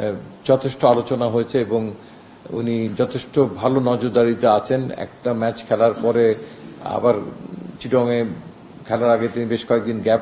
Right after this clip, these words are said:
পাচ্ছেন, সেই জিনিসগুলো নজ-, নজরে আছে, কারণ, আহ, নাহিদ রানা আমাদের অত্যন্ত একটা বড় সম্পদ। তো আমরা, আহ, কোনোভাবেই চাই না যে, উম, তা, তিনি ওভারলোডেড হন, এবং এই ব্যাপারে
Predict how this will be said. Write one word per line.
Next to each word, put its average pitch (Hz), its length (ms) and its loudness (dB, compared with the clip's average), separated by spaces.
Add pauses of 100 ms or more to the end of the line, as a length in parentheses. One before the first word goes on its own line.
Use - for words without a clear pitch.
পাচ্ছেন, 113 440 0
সেই 113 200 -6
জিনিসগুলো 113 560 -2
নজ-, 107 380 -4
নজরে 110 340 0
আছে, 104 380 0
কারণ, 107 360 -4
আহ, 107 220 -8 (840)
নাহিদ 110 260 -4
রানা 117 140 2
আমাদের 113 300 0
অত্যন্ত 123 340 -4
একটা 127 160 -2
বড় 117 240 2
সম্পদ। 117 420 -4 (240)
তো - 80 -8
আমরা, 110 320 -2
আহ, - 1040 -8 (100)
কোনোভাবেই 123 380 0
চাই 117 240 2
না 117 260 0
যে, 107 360 0 (580)
উম, 60 640 -10
তা, 110 300 4 (260)
তিনি 117 200 -4
ওভারলোডেড 117 540 2
হন, 151 280 0 (340)
এবং 110 300 -4
এই 131 160 2
ব্যাপারে 127 600 4